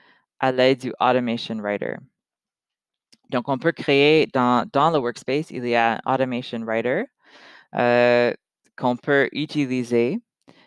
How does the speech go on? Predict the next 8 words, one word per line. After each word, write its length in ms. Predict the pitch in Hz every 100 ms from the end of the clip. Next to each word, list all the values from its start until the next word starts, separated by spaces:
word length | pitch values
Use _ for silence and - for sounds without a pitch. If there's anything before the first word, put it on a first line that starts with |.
| _
qui 160 | - 135
va 460 | 113 131 135 131 -
justement, 580 | 120 135 - 131 135 143
s'il 520 | - - 160 - 135
y 80 | 135
a 80 | 127
des 160 | 120
résultats 460 | 117 123 113 143